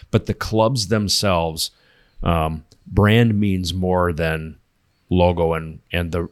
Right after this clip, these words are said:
and the brand awareness or the awareness that that club obs-, exists. Brand leans into helping summarize the spirit, the soul, and the culture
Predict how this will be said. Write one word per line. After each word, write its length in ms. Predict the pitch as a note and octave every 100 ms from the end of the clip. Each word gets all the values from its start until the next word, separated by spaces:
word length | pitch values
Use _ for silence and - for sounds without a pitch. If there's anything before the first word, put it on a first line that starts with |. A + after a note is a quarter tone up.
| -
and 140 | F2+
the 60 | E2
brand 380 | F2 F#2+ E2+
awareness 540 | E2+ D#2+ E2 D#2 D2 -
or 160 | F2
the 140 | F2 E2+
awareness 680 | E2 E2 F2+ F#2+ F2+ E2+ -
that 260 | F2+ F2
that 240 | - E2 -
club 320 | - E2 D2+
obs-, 340 | D2 C#2+ D#2+ - _
exists. 720 | F2 D#2+ D2+ E2+ C#2 - - - _ _ _ _
Brand 460 | - G2 A2+ B2 G#2+
leans 460 | G#2 A2+ G#2+ F#2
into 720 | F#2 F#2+ G2 F#2+ - F#2 E2+
helping 680 | E2+ F#2 G2+ - G2 F2+ F2 - _ _ _ _ _ _ _
summarize 1040 | - - B2+ A#2+ A2 F2+ D#2+ D#2+ E2 - - _
the 320 | F2 E2+ D#2+
spirit, 560 | D#2 - - G#2+ G#2+ G#2+
the 100 | F2
soul, 560 | - - G2 F#2+ F#2+ -
and 100 | F2
the 60 | F#2
culture 640 | - G2 - - D2 -